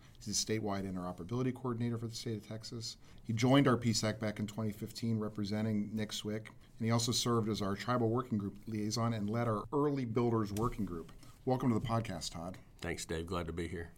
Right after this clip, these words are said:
Speaker 1: So the P sac's role is to help us guide and advise the FirstNet Authority in the deployment of the network. Everyone's well familiar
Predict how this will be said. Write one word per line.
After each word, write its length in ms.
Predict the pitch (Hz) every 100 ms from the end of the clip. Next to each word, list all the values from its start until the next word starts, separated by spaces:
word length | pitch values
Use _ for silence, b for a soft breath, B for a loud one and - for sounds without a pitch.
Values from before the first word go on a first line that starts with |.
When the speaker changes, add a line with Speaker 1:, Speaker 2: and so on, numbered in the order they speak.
| B B -
Speaker 1:
So 200 | - 165
the 60 | 160
P 160 | 226
sac's 340 | 254 262 180 -
role 300 | 151 139 131
is 140 | 113
to 80 | 113
help 260 | 107 139 131
us 180 | 117
guide 440 | 107 110 110 120 120
and 100 | 110
advise 460 | 104 104 113 110
the 100 | -
FirstNet 500 | 107 - 120 - 123
Authority 460 | 113 117 117 117 113
in 80 | 101
the 80 | 95
deployment 460 | 95 120 120 110
of 40 | 104
the 60 |
network. 480 | 120 120 123 113 - 113
Everyone's 420 | 131 123 113 110
well 220 | 113 120
familiar 680 | 113 110 113 117 117 110